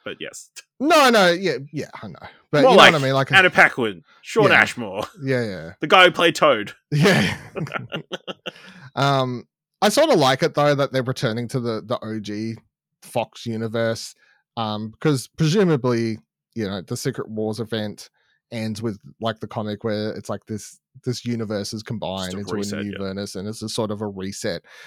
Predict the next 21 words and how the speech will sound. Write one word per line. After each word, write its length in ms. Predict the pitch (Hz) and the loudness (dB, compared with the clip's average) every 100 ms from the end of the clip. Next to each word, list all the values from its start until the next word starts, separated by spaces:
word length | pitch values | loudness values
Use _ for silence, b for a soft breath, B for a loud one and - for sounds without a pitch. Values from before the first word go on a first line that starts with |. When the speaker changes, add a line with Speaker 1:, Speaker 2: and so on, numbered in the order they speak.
| B B | B B
Speaker 2:
which 200 | 190 220 | 0 0
will 120 | 202 | 0
work 260 | 254 117 - | 2 2 0
'cause 120 | 139 | -4
then 120 | 139 | -2
they 120 | 131 | -2
get 160 | 120 107 | -2 -6
to 80 | 123 | -4
have 240 | 123 110 | -2 -2
their 200 | 117 110 | -2 -2
own 200 | 120 110 | -2 -4
X-Men 640 | 104 - 110 101 98 95 - _ _ _ _ _ _ - | -6 -8 -8 -6 -6 -8 -14 _ _ _ _ _ _ -4
with 180 | 127 - | -4 -2
potentially 420 | 120 117 107 104 | -6 -6 -6 -8
some 140 | 107 | -6
other 180 | 101 98 | -6 -6
characters 460 | 104 95 101 90 104 | -6 -6 -6 -8 -8
and 180 | 165 220 | -4 0
whatever 520 | 196 170 131 98 82 | 4 4 2 -2 -8
else. 200 | 90 - | -10 -10
So, 220 | 80 | -12